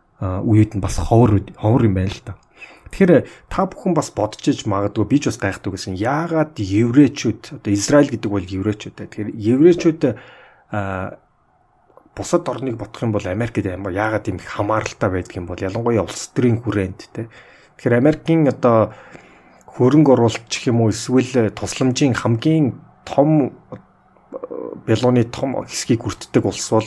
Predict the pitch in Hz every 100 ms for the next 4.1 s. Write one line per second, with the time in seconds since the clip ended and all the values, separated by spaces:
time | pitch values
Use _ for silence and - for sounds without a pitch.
0 | - 110 92 - - 110 104 98 95 101
1 | - 120 110 127 123 104 90 190 - -
2 | _ _ _ - - - _ _ 110 123
3 | 107 143 165 165 101 92 113 117 113 -
4 | 113